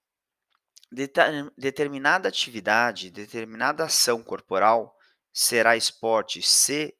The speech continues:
e quando o indivíduo s-, o individi-, o indivíduo se relacionar com seus pares, relação intersubjetiva. Se buscar expressar com o corpo formas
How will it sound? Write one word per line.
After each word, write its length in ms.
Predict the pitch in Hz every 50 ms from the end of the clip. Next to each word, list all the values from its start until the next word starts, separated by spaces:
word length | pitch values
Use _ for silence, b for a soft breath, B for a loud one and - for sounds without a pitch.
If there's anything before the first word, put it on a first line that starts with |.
| _
e 100 | - 101
quando 560 | - _ - 117 120 127 123 107 92 87 85 _ _ _ b b b b b b b b b b b b _
o 160 | - - 139
indivíduo 520 | 143 143 135 143 135 131 143 160 160 196
s-, 220 | 196 - - - - _ _ _ _ _ _ _ _ _
o 100 | - 123
individi-, 1000 | 131 131 131 135 127 120 123 127 143 170 190 175 147 107 98 - 151 175 170 - _ _ -
o 120 | 113 120
indivíduo 580 | 127 127 120 120 113 104 127 170 196 180 156 143
se 220 | - - - 139
relacionar 720 | 135 143 131 131 131 131 - - 135 123 123 135 147 -
com 120 | - -
seus 320 | 185 - - 185 196 - -
pares, 760 | - - 98 95 - 90 - - - - - - - _ _ _ _ _ _ _ _ _ _ _
relação 560 | _ - 104 104 104 104 - - 117 107 110
intersubjetiva. 1300 | 117 123 135 - 139 123 131 - - 127 127 123 127 139 143 143 - - - 90 87 82 80 85 85 - _ _ _ _ _ _ _ _ _ _ _ _ _ _ _ _ _ _ _ _ _ _ _ _ _ _ _ _ _ _ _
Se 680 | - - - - - 180 185 190 170 139 - _ _ _ _ _ _ _
buscar 560 | - 117 120 117 - - - 139 135 143 156
expressar 640 | 175 175 - - - 135 120 117 - - 113 104 107
com 240 | - - 127 131 135
o 60 | 127
corpo 680 | - _ - 147 156 170 175 151 - _ _ 104 95 - b b b b b b b
formas 960 | - - - - - 156 147 147 156 160 170 175 175 180 185 - - - -